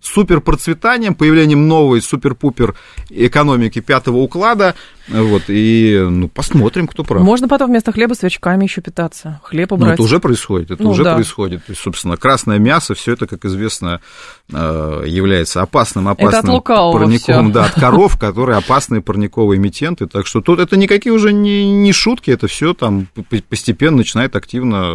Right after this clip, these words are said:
Speaker 1: э, продвигаться, и здесь нет, нет,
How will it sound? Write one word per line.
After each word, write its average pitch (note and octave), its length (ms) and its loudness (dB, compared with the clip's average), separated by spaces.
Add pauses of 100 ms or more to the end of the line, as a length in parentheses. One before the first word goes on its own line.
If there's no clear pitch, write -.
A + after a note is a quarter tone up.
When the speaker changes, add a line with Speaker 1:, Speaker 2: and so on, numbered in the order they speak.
(300)
Speaker 1:
э, - 20 -10 (100)
продвигаться, G#2+ 680 0
и F#2+ 80 -2
здесь G2+ 340 -4 (320)
нет, B2 320 2
нет, G#2+ 460 2